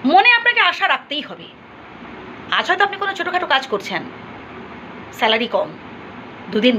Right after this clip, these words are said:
বাদে আপনি অনেক বড় কাজ করতে পারবেন। আর ততক্ষণ আপনাকে ধৈর্য ধরে যে কাজটা এখন করছেন, সেই কাজটাই কিন্তু আপনাকে করে যেতে হবে। আশা হত হলে চলবে না। আপনি ধরুন কোনো একটা কাজ শুরু করলেন,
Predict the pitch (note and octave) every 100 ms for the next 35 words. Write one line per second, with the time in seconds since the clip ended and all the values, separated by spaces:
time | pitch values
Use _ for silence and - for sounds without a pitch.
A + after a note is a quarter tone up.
0 | F#3 G#3 A#3 G#3+ F#3 - - G3+ G#3+ G3+
1 | E3+ - G3 A3+ F3 - G#3+ B3+ D4 A3+
2 | - - - F3 F3 D#3+ - - - -
3 | - - - - A#3+ - E4 A#4 A#4 A4
4 | G#4+ G4+ - B3 F4 G#4 - F#3+ F3 F#3+
5 | - - - - - - - - - A3
6 | D#4+ D4 D#4+ - G#4+ - A#3+ G#4+ B4 -
7 | A#3+ - F3 D#3+ A#3+ C4+ - G#3+ - G3+
8 | A#3+ - F4 G#4+ A4 G4+ F4+ E4 D4+ A3+
9 | F#3 F3 C#3+ A#2+ C3+ - - - - -
10 | - D4 C#4+ F4 C#4+ C#4 D4 C#4 C4+ F3+
11 | E3+ F3 E3+ D3+ - - - - - -
12 | - F4+ G4 A#4+ A4 A#4 G#4+ G#4 G4+ G4+
13 | F#4+ D#4+ D5 - - - - - - -
14 | G#4+ F4 B3 G#3